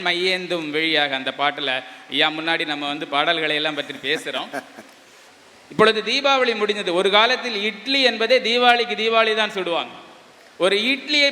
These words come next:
பார்க்க வேண்டும் என்றால் அவன் தீபாவளி வரை காத்திருக்கும். அந்த இட்லி ஆனால்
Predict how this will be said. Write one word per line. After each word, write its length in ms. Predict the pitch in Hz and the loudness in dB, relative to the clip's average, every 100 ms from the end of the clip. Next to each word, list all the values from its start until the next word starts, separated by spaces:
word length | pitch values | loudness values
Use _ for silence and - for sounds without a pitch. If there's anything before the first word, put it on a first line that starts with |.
| 269 | 4
பார்க்க 240 | 247 254 247 | 4 4 0
வேண்டும் 220 | 240 233 220 | 0 -2 -2
என்றால் 240 | 247 240 | 2 2
அவன் 160 | 214 190 | 0 -2
தீபாவளி 360 | 240 254 247 226 214 | 2 4 4 4 2
வரை 140 | 226 196 | 2 2
காத்திருக்கும். 440 | 196 185 170 160 180 | 0 0 -4 -2 -2
அந்த 120 | 185 202 | 0 -2
இட்லி 260 | 202 262 247 196 | -2 0 2 2
ஆனால் 240 | 208 208 | 2 0